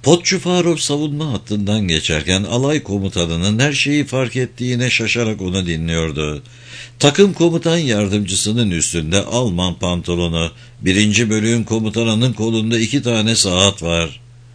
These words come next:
Beryozkin ders verir gibi konuştu.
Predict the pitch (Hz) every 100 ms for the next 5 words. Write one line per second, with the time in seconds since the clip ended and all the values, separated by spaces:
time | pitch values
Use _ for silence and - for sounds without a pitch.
0 | - - - - - 135 160 175 170 -
1 | 160 139 135 135 - 113 120 98 87 87
2 | 82 80 78 65 73 73